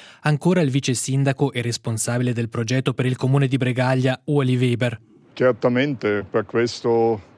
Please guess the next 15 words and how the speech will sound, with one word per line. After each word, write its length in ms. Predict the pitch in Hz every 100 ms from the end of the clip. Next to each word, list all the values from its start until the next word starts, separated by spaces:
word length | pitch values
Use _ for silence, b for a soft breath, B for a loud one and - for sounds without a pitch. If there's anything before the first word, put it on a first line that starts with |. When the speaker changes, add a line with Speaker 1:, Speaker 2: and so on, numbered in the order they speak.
| -
Speaker 2:
progetto 960 | 110 101 110 110 - 113 107 104 B B B B -
era 300 | 113 110 104
fatto 800 | - 117 113 - 123 120 117 117 107
di 160 | 107 104
avere 500 | 104 101 107 113 117
questa 400 | 107 110 - 107
sicurezza, 960 | - 110 - 120 110 120 - 131 139 131 B B B -
ma 220 | 113 110 -
anche 500 | 113 147 165 160 139
un 380 | 117 107 104 -
elemento 600 | 113 113 113 113 107 113
importante, 1040 | 110 98 107 - 107 117 131 143 135 135 -
con 680 | - 107 107 110 107 107 110
il 260 | 113 110 101
bacino 880 | 113 107 - 120 127 135 131 131